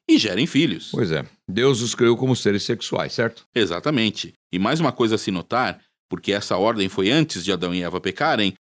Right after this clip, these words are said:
Speaker 1: a sua união sexual, sua intimidade sexual era sagrada, era
Speaker 2: Pois é.
Speaker 1: santa, né?
Speaker 2: Hum.
Speaker 1: Ela não era contaminada pelo pecado,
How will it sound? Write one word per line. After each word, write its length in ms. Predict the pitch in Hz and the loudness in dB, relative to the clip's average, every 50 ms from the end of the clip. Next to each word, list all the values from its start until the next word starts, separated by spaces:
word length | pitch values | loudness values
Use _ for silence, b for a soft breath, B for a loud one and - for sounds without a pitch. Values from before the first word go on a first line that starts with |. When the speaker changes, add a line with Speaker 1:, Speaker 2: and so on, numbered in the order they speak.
| _ _ _ - | _ _ _ -6
Speaker 1:
a 100 | 113 120 | -6 -4
sua 340 | - - - - 220 247 262 | -4 -2 -4 -2 0 2 2
união 280 | 208 160 143 127 117 110 | 4 4 4 2 2 0
sexual, 680 | - - 98 - - - 107 110 123 117 87 82 - _ - | -2 -4 -8 -8 -4 -2 0 2 2 2 0 -2 -8 _ -12
sua 280 | - - 98 95 95 | -8 -6 -2 0 2
intimidade 840 | 135 196 226 220 - - 143 127 120 107 90 92 90 87 82 80 87 | 2 2 2 0 0 0 0 0 0 0 0 -2 -2 -2 -4 -6 -10
sexual 640 | - - - 92 - - - 98 107 127 120 - - - | -10 -8 -8 -8 -8 -6 -2 0 0 0 0 -2 -4 -6
era 220 | - 117 131 143 | -4 -2 -2 -2
sagrada, 540 | - - - 117 127 135 180 220 220 127 85 | -2 -4 -4 -2 0 0 0 0 0 -2 -4
era 140 | 90 110 143 | -2 -2 -2
Speaker 2:
Pois 120 | 123 87 | -2 -2
é. 20 | - | 0
Speaker 1:
santa, 360 | 156 175 240 226 - - 85 | 0 2 2 0 0 -2 -4
né? 220 | 87 104 151 226 - | -2 0 -2 -2 -4
Speaker 2:
Hum. 260 | _ _ _ - - | _ _ _ -4 -2
Speaker 1:
Ela 160 | 139 143 143 | 0 2 2
não 400 | 135 135 139 165 214 269 277 196 | 2 0 0 0 2 2 2 2
era 220 | 170 208 262 277 | 2 2 2 2
contaminada 600 | 262 - 233 214 - 190 170 156 160 170 185 202 | 2 0 0 0 0 0 -2 0 0 0 2 0
pelo 160 | 196 220 233 247 | 2 0 0 -2
pecado, 560 | - 277 262 - 165 151 139 113 90 90 | -2 -4 -2 0 0 0 0 0 -2 -4